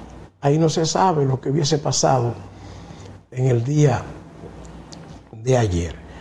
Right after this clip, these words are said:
Entonces, hoy Haití ha aumentado la presencia de hombres armados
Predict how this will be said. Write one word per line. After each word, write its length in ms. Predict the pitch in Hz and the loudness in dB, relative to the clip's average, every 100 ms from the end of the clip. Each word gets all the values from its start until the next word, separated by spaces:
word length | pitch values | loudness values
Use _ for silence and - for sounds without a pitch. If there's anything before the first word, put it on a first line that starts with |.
| - - - - | -18 -20 -10 0
Entonces, 800 | 156 262 262 202 147 143 - - - - - - - | 2 4 2 2 2 0 -2 -12 -20 -20 -20 -12 0
hoy 400 | 202 240 196 202 - - - - - - - - - _ | 0 2 0 0 -6 -20 -20 -20 -20 -20 -20 -20 -20 _
Haití 580 | 147 147 147 202 180 - - - - - - - - - | 2 2 4 4 4 4 -2 -16 -20 -20 -20 -20 -16 0
ha 100 | 147 | 2
aumentado 720 | 180 180 160 160 143 123 131 - - - - - - - - | 2 2 2 4 4 2 -2 -8 -18 -20 -20 -18 -20 -20 -2
la 200 | 143 135 | 0 0
presencia 720 | 147 - 175 185 139 131 127 - - - - _ 135 | 0 2 2 2 0 0 -2 -6 -16 -18 -20 _ -2
de 100 | 135 | 2
hombres 380 | 156 175 160 | 2 2 0
armados 720 | - 127 127 143 131 110 - | 0 0 2 4 4 2 -4